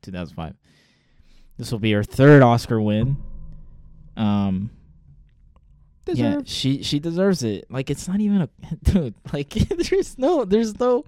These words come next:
Speaker 1: seriously, there's no competition. Again, no disrespect to the other nominees.
Speaker 2: I, I, yeah.
Speaker 1: But
Speaker 2: Better, that
Speaker 1: It's, it's not even, it's not
Speaker 2: Eas-,
Speaker 1: even close.
Speaker 2: easy over Ana de Armas. Yes, definitely over Michelle Yeoh.
Speaker 1: Yeah.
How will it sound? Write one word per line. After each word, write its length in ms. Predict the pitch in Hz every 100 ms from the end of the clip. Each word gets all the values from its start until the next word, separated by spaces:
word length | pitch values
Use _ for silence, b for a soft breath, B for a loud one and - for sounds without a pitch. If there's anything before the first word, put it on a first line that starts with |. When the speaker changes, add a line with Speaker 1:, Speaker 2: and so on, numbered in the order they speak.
| b b b b b
Speaker 1:
seriously, 440 | - 208 180 139
there's 160 | 127 135
no 140 | 147
competition. 680 | 143 135 120 113 95 78 - _ _ _ _ -
Again, 300 | 127 147 117
no 140 | 135
disrespect 600 | 151 147 156 - 147 190
to 100 | -
the 120 | 139 131
other 120 | 139
nominees. 680 | 135 131 127 147 151 - _ _ _ _ _ _ _ _ _ _ 135
Speaker 2:
I, 180 | 156
I, 80 | 147
yeah. 380 | 151 147 151 120 -
Speaker 1:
But 140 | - 120 120 107
Speaker 2:
Better, 80 | - - - -
that 100 | 127 139
Speaker 1:
It's, 180 | - -
it's 280 | - 123 -
not 200 | 123 120
even, 420 | 113 104 95 95 - -
it's 160 | 101
not 100 | 110
Speaker 2:
Eas-, 60 | 98
Speaker 1:
even 120 | 95
close. 480 | - 101 85 76 -
Speaker 2:
easy 380 | 190 208 196 190
over 220 | 180 180
Ana 160 | 170
de 120 | 165 156
Armas. 480 | 151 151 151 - - _ _ _ _ _ _ - _ _ _
Yes, 440 | 160 147 151 139 -
definitely 580 | 147 135 139 127 123
over 200 | 120 113
Michelle 340 | 110 110 120 98
Yeoh. 280 | 82 64 - _ - _ _ _ _ _ _ _
Speaker 1:
Yeah. 220 | - 104